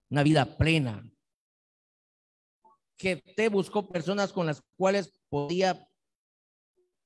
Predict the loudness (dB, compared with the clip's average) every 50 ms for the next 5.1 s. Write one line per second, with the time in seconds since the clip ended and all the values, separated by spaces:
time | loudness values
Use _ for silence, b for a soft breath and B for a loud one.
0 | _ _ _ _ _ -8 -4 -2 -2 -2 -2 -4 -8 -6 -6 -6 -6 -4 -6 -6
1 | -6 -6 -8 -8 -8 -8 -10 -10 -10 -14 -14 -16 -16 -16 -16 -18 -20 -20 -20 _
2 | _ _ _ _ -18 -16 -12 -12 -10 -8 -8 -8 -8 -8 -8 -8 -8 -10 -10 -16
3 | -14 _ -12 -8 -6 -6 -6 -6 -4 -6 -8 -8 -8 -10 -12 -10 -10 -10 -8 -8
4 | -8 -10 _ _ _ -10 -8 -8 -6 -8 -8 -12 -12 -16 -18 -12 -10 -8 -6 -6
5 | -8 -8